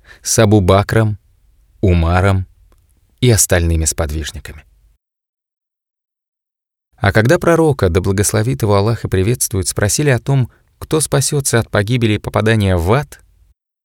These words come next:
он, да благословит его Аллах и приветствует, ответил: «Это те, кто придерживается того же, чего придерживаюсь я и мои сподвижники».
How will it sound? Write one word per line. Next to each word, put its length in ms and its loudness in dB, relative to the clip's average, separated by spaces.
он, 340 0
да 80 0
благословит 580 -2
его 140 0
Аллах 260 -2
и 40 -10
приветствует, 640 -4
ответил: 560 -8
«Это 300 4
те, 320 0
кто 200 0
придерживается 800 2
того 460 0
же, 240 -8
чего 340 2
придерживаюсь 720 -2
я 380 -2
и 120 0
мои 260 2
сподвижники». 800 -6